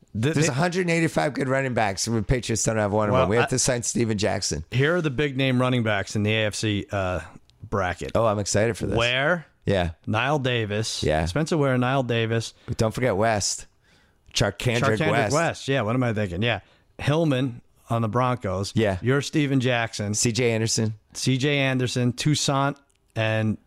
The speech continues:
Speaker 1: uh, Todman.
Speaker 2: You left out James White and the, and the one Brandon Bolden carried for minus two yards.
Speaker 1: Oh, he'll
Speaker 2: That,
Speaker 1: be,
Speaker 2: that,
Speaker 1: I
Speaker 2: that'll
Speaker 1: know. I
Speaker 2: happen
Speaker 1: thought
Speaker 2: this
Speaker 1: he was
Speaker 2: Saturday.
Speaker 1: inactive. Okay.
Speaker 2: Hey, I forgot to mention one thing about Blair Walsh.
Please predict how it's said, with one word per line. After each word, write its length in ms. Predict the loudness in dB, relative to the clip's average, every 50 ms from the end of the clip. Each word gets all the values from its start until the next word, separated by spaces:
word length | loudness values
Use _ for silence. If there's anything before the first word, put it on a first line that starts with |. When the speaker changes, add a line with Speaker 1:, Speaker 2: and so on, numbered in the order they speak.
| -6
Speaker 1:
uh, 280 | -2 -2 0 0 0 -2
Todman. 560 | -2 -2 0 0 0 0 -2 -6 -10 -12 -12 _ _ _ _ _ -20 _ _ _ 0
Speaker 2:
You 140 | 2 2
left 220 | 2 2 0 0 0
out 160 | -2 -2 0
James 340 | 0 -2 0 0 0 0 0
White 400 | 2 2 2 2 2 -2 -4 _
and 280 | -2 -2 0 0 0 -2
the, 180 | -2 -2 -2
and 160 | -2 -2 0 0
the 80 | 0
one 320 | 2 2 0 0 0 -2 -2
Brandon 380 | 0 0 0 0 0 -2 0
Bolden 340 | 0 0 0 2 0 -2 -2
carried 400 | 0 2 2 4 4 2 2 0
for 140 | 0 0 2
minus 340 | 2 2 2 2 0 -2 -2
two 140 | 0 0
yards. 280 | 2 2 2 2 2 2 2
Speaker 1:
Oh, 80 | 2 4
he'll 120 | 4 4 4
Speaker 2:
That, 60 | 4
Speaker 1:
be, 100 | 4 4
Speaker 2:
that, 100 | 4 2 2
Speaker 1:
I 40 |
Speaker 2:
that'll 220 | 4 4 4 4 4
Speaker 1:
know. 40 | 4
I 40 | 4
Speaker 2:
happen 240 | 2 2 2 0 2
Speaker 1:
thought 120 | 2 2
Speaker 2:
this 80 | 2 2
Speaker 1:
he 40 | 2
was 60 | 4 4
Speaker 2:
Saturday. 140 | 4 4 2
Speaker 1:
inactive. 360 | 2 0 -2 -4 -4 -2 -2
Okay. 300 | -2 -2 -2 -2 -4 0 0
Speaker 2:
Hey, 160 | 0 0 0
I 100 | -2 -4
forgot 320 | -4 -2 -2 -2 -2 -2 0
to 80 | -2
mention 320 | 0 0 0 -2 -2 -2 0
one 120 | -2 -2
thing 140 | -2 -2 0
about 240 | 0 2 0 0 2
Blair 200 | 2 2 2 4
Walsh. 400 | 4 2 2 2 0 -4 -8